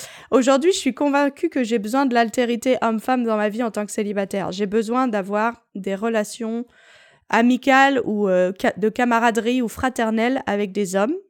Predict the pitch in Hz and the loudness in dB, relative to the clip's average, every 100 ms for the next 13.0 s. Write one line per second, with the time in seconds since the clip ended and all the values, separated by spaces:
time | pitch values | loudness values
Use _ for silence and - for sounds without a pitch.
0 | _ _ _ _ - 214 190 196 233 226 | _ _ _ _ -2 0 0 0 0 2
1 | 247 269 214 190 202 202 190 - 196 190 | 0 2 0 0 -4 -4 -6 -4 -4 -4
2 | 202 - 220 277 262 208 196 196 190 202 | -6 -6 -4 -4 -2 -2 0 -2 -2 -4
3 | 196 202 196 - 202 233 240 190 185 180 | -4 -6 -8 -2 0 0 -2 -6 -4 -4
4 | - - 190 185 185 190 196 180 175 170 | -6 -8 -6 -4 -4 -4 -4 -4 -4 0
5 | 214 240 240 - _ _ 196 - 190 185 | 4 4 4 0 _ _ -14 -4 -2 -2
6 | - 180 175 233 208 190 185 208 226 190 | -4 -6 -4 -4 -2 0 2 4 4 4
7 | 170 160 190 185 175 185 170 175 175 190 | 2 0 -4 -6 -6 -4 -2 -2 -2 -2
8 | 208 214 196 175 190 220 262 208 - 233 | -2 -2 -6 -2 2 2 0 -8 -2 2
9 | 277 208 214 190 190 208 - 269 240 208 | 2 0 -2 -2 -2 -4 -2 -2 0 0
10 | 190 214 233 269 254 214 226 - 233 262 | 0 -2 -2 -2 -2 -2 -4 -2 -2 0
11 | 254 220 - 262 - 202 196 247 254 285 | 0 0 -4 -6 -4 -4 -4 -4 -2 -2
12 | 233 - 208 226 262 247 208 254 320 | -4 -4 -4 -2 0 -2 -2 -2 -2